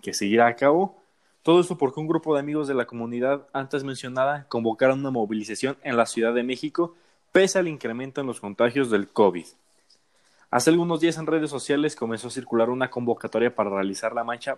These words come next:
presencial con motivo del Día del Orgullo. Aunque los organizadores han recibido muestras de apoyo, también han sido señalados de irresponsables por organizar una movilización cuando el semáforo epidemo-, epidemiológico, perdón, de la Ciudad de México está en rojo.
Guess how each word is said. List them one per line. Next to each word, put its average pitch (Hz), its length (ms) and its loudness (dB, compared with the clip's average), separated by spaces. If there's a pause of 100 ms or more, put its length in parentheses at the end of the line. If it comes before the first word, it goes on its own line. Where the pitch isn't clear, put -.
(120)
presencial 139 760 2
con 131 240 -8
motivo 127 380 -2
del 110 180 -4
Día 113 180 -2
del 110 160 -2
Orgullo. 113 460 2 (540)
Aunque 117 280 4
los 120 160 2
organizadores 123 600 0
han 147 120 -4
recibido 127 380 -2
muestras 127 420 -2
de 110 60 2
apoyo, 135 420 2 (320)
también 120 280 0
han 139 60 -2
sido 139 220 -2
señalados 117 500 0
de 131 80 6
irresponsables 120 800 0
por 123 100 -2
organizar 101 480 -2
una 127 180 -2
movilización 127 880 0 (120)
cuando 120 260 -2
el 113 60 -2
semáforo 107 460 -4
epidemo-, 101 500 -6 (100)
epidemiológico, 110 1040 0
perdón, 107 340 0
de 113 100 2
la 98 100 2
Ciudad 104 240 0
de 104 100 -4
México 127 420 0 (440)
está 131 360 4
en 123 100 4
rojo. 107 280 2